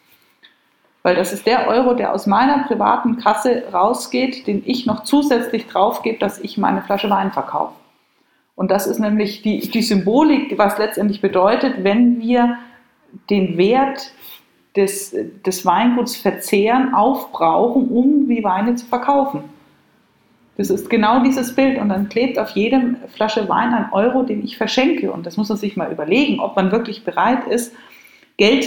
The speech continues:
zu verschenken. Und das tut man in diesem Fall ja.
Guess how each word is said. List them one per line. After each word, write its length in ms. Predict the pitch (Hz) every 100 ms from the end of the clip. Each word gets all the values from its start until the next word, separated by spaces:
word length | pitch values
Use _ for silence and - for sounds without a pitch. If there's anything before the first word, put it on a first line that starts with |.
| -
zu 100 | 220
verschenken. 560 | 190 180 175 151 147 160
Und 140 | 185
das 140 | 170 -
tut 180 | 339
man 160 | 302 175
in 80 | 180
diesem 260 | 165 165
Fall 280 | 165 151 160
ja. 160 | 151